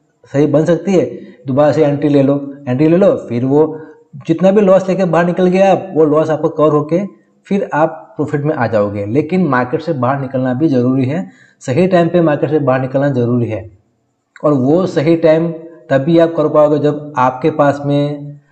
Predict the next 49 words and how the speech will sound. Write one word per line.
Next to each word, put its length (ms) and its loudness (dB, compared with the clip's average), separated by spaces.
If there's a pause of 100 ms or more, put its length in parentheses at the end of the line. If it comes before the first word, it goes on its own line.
(120)
अगर 200 2
flexibility 580 0
होगी 300 0
तो। 200 -2 (180)
अगर 180 2
आपने 320 2
lock 320 2
स्टेकिंग 320 -2
किया 160 4
है 60 4
तो 100 2
आपके 220 -2
पास 120 2
flexibility 560 -2
zero 260 0
है, 200 0 (580)
क्योंकि 180 -2
तीन 340 2
दिन 200 0
के 120 2
अंदर 300 2
तो 180 0
market 420 -2
कहाँ 220 -2
से 100 -10
कहाँ 220 -2
पहुँच 220 -4
जाता 240 2
है 60 0
आपको 120 -8
कुछ 220 -10
नहीं 140 -2
पता 220 -4
है। 180 -4 (360)
Market 460 -2
dump 240 0
होके 340 2 (360)
बिल्कुल 280 -2
ऐसी 280 0 (320)
जगह 340 0
पर 180 -4
आ 120 0
जाएगा 340 2
कि 120 2 (160)
आप 280 -2 (500)
ना 140 0
उसको 220 -4
बेच 380 -2
पाएंगे, 440 2